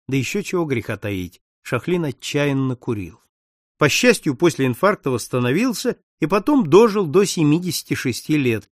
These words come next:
но о спорте уже нельзя было даже помышлять. Пришлось принять предложение идти на преподавательскую работу в Киевский институт физкультуры.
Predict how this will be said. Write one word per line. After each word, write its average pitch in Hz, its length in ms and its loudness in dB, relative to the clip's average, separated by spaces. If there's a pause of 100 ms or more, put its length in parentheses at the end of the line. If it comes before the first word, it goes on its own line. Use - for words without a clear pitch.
(140)
но 208 200 4
о 160 80 2
спорте 190 520 0
уже 139 200 -4
нельзя 127 380 -2
было 127 220 -4
даже 107 260 -6
помышлять. - 800 -14 (680)
Пришлось 185 440 2
принять 165 420 2
предложение 143 880 -2
идти 202 320 -6
на 190 80 -4
преподавательскую 123 920 -4
работу 165 540 -6 (180)
в - 80 -20
Киевский 185 480 -4
институт 123 540 -4
физкультуры. 98 720 -12